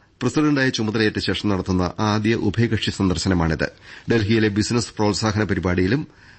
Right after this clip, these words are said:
ദിസനായക പങ്കെടുക്കും. രാജ്യം ഇന്ന് വിജയ് ദിവസ് ആഘോഷിക്കുന്നു. ആയിരത്തി തൊള്ളായിരത്തി എഴുപത്തിയൊന്നിലെ യുദ്ധത്തിൽ പാകിസ്ഥാനെതിരെ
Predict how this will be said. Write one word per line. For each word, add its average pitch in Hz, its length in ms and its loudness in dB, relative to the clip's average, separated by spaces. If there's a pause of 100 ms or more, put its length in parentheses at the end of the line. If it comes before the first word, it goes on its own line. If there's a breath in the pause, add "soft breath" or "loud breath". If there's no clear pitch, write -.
(140 loud breath)
ദിസനായക 101 560 2
പങ്കെടുക്കും. 92 540 -2 (1120 loud breath)
രാജ്യം 165 440 0
ഇന്ന് 123 320 2 (120)
വിജയ് 123 360 2
ദിവസ് 104 320 2
ആഘോഷിക്കുന്നു. 87 580 -2 (480 loud breath)
ആയിരത്തി 147 420 2
തൊള്ളായിരത്തി 117 440 0
എഴുപത്തിയൊന്നിലെ 101 600 2
യുദ്ധത്തിൽ 95 480 0
പാകിസ്ഥാനെതിരെ 104 800 0